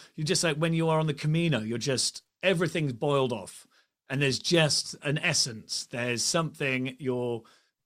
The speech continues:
beyond all the labels. And, and then when you get into that, well, that's a way of, like, you know, you're getting responses from your body. You're getting responses from your intelligence without the things which are getting in the way. And so,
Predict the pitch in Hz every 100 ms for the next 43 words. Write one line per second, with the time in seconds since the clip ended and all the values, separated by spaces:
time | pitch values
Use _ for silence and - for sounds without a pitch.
0 | - 151 165 175 175 160 151 143 139 135
1 | 120 - - - - - _ _ - 143
2 | 139 139 135 139 127 - _ 143 160 160
3 | 160 147 143 151 196 220 143 120 127 185
4 | - _ _ - 151 180 135 - - 131
5 | 147 151 143 131 127 - _ 131 135 -
6 | _ _ _ 156 143 151 151 170 160 147
7 | - 151 - - 139 139 123 143 104 90
8 | 101 _ _ 131 127 143 135 127 151 123
9 | 123 143 127 127 123 143 135 113 107 -
10 | 113 131 123 - 120 - 120 113 123 110
11 | 123 120 113 113 120 113 107 110 113 -
12 | 135 123